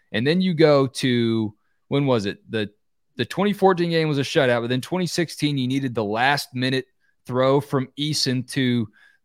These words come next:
uh, Joystick to win the game. And in twenty eighteen, that was kind of a scrap.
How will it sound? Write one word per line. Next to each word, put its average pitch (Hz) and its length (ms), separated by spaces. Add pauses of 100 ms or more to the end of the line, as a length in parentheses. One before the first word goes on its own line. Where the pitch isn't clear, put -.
uh, 113 180
Joystick 120 800
to 123 100
win 120 180
the 120 80
game. 107 400 (680)
And 131 760 (800)
in 120 140
twenty 160 420
eighteen, 143 920 (680)
that 180 280
was 165 140
kind 143 260
of 120 60
a 110 60
scrap. 110 600